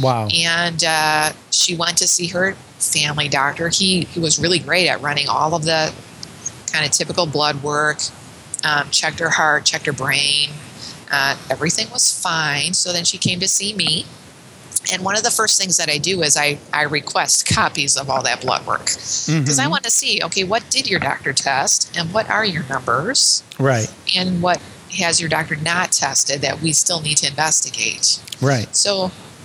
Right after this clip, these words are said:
Speaker 2: Jocelyn's case was really interesting because when I got her blood work, it was there, honestly, in black and white. It was right there on the sheet of paper that she had insufficient B twelve.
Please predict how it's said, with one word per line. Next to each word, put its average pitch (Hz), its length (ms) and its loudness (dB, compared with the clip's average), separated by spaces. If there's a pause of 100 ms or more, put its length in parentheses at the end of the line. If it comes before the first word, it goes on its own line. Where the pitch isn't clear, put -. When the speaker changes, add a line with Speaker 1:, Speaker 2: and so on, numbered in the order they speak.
(160)
Speaker 2:
Jocelyn's 240 520 2
case - 240 2
was 160 160 -2
really 185 180 2
interesting 175 540 0
because 165 300 0
when 170 120 0
I 165 100 2
got 170 200 2
her 175 100 -2
blood 170 340 0
work, 143 260 2 (100)
it 208 100 -2
was 233 220 2
there, 185 440 0 (560)
honestly, 185 460 0
in 160 60 -4
black 151 300 0
and 165 100 -4 (340)
white. 143 260 2
It 156 60 0
was 139 220 -2
right 185 180 0
there 190 140 2
on 185 100 0
the 180 80 2
sheet - 220 0
of 175 80 -2
paper 147 340 0
that 143 400 2 (460)
she 190 560 2 (120)
had 156 360 0 (100)
insufficient 156 760 0 (140)
B 143 140 -2
twelve. - 400 0